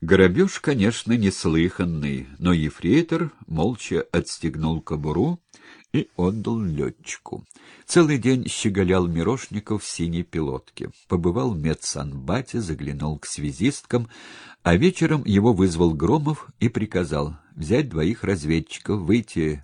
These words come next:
на ничейную землю и установить наблюдение за немецким дежурным пулеметом.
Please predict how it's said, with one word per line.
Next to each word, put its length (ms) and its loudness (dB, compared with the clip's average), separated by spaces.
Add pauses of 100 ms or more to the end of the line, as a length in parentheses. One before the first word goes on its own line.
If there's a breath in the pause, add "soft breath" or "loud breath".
на 120 0
ничейную 580 -4
землю 520 0 (320 loud breath)
и 200 6
установить 640 -2
наблюдение 720 0
за 160 -2
немецким 600 -2
дежурным 580 -2
пулеметом. 720 -4